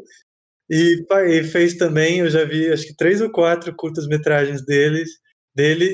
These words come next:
e são todos, é, interessantíssimos. Então, recomendo. Tem o, o Teoria para um Planeta, Teoria sobre um Planeta Estranho e o Alma Bandida, especialmente, esses dois são muito bons.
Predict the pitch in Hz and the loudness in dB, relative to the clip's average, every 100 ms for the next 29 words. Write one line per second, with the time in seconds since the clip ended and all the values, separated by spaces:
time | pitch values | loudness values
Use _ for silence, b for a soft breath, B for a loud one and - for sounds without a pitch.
0 | 185 156 151 156 151 156 170 170 175 170 | -4 -6 -2 -2 0 2 2 4 2 2
1 | - - - _ _ _ _ _ - 151 | -4 -10 -14 _ _ _ _ _ -6 -2
2 | 151 156 160 151 160 160 170 151 - 147 | 0 -2 -4 -2 0 0 -2 -6 -6 -6
3 | 143 - 180 208 - - B B _ - | -6 -6 -6 -6 -8 -12 B B _ -10
4 | 151 151 147 143 143 139 131 131 b b | -6 -2 0 0 -4 -4 -6 -8 b b
5 | b _ - 123 147 151 156 143 139 156 | b _ -14 -6 -4 -2 -2 0 -2 0
6 | 180 208 185 180 180 170 165 156 160 156 | 0 0 0 0 0 0 -2 0 2 4
7 | 156 160 165 160 147 143 143 147 147 _ | 4 2 2 0 -4 -4 -6 -6 -8 _
8 | - 160 156 170 190 185 165 165 156 151 | -2 0 2 0 0 -4 -6 -4 -4 -4
9 | 147 - 147 139 139 139 147 143 147 156 | -8 -6 -2 -2 -2 -6 -2 0 2 0
10 | 143 143 139 131 151 160 165 170 - - | 0 -2 -4 -4 -2 0 -2 -4 -16 -6
11 | 151 151 139 131 143 147 143 139 127 135 | -6 -4 -4 -2 -4 -4 -8 -8 -2 0
12 | 151 151 160 143 139 147 160 208 208 151 | 0 -2 -4 -4 -4 0 0 -2 -4 0
13 | 143 139 143 220 - - | 0 0 -2 -6 -10 -14